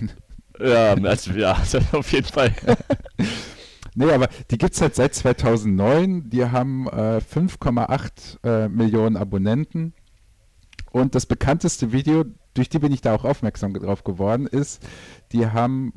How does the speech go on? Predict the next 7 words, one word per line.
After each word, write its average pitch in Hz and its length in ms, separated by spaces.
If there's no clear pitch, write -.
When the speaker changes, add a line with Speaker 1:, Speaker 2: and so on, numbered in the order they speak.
Speaker 2:
Bowlingkugeln 131 1000
an 117 240
einem, 117 640
äh, 113 220
von 120 200
einem 113 220
Schweizer 123 720